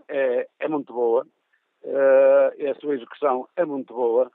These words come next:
mas depois a sua manutenção é, é, é, é praticamente nula. E depois as populações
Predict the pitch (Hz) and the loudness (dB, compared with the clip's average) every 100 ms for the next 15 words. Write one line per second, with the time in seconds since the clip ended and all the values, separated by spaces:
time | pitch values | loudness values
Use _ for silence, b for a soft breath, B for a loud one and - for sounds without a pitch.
0 | _ 147 160 - 156 147 143 160 147 151 | _ -6 -6 -4 -6 -6 -10 -10 -6 -6
1 | 135 151 143 156 160 160 160 156 156 - | -4 -6 -4 -6 -6 -8 -8 -6 -4 -4
2 | 151 151 135 139 135 135 131 - 131 127 | -2 -2 0 2 4 4 4 2 0 2
3 | 123 123 - 127 - - 135 151 - 165 | 2 0 -2 -4 -6 -10 -10 -10 -10 -4
4 | 143 117 107 _ _ _ _ _ 147 147 | 0 0 -2 _ _ _ _ _ -12 -8
5 | - 147 151 - 147 156 151 170 165 | -4 -2 -2 -4 -8 -6 -4 -2 -4